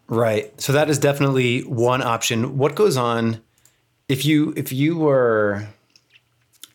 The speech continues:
I would actually approach this a little differently. Um, what I would do,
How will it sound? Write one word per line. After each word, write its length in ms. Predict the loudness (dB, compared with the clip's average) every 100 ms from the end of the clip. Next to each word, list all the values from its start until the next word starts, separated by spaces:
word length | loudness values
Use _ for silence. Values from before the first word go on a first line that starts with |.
| _ _ _ _ _ -4
I 120 | 0
would 100 | 2
actually 240 | 2 0
approach 240 | -2 0 -2
this 160 | -2
a 40 | -2
little 140 | 0
differently. 520 | 0 -2 -4 -6 -10 _ -20 -20 -20 -10
Um, 640 | -2 0 0 0 0 -2 -6 -8
what 300 | -2 -2 0
I 220 | 0 2
would 460 | 2 0 0 -6 -8 -20 -10 -8
do, 520 | -4 -2 0 0 -4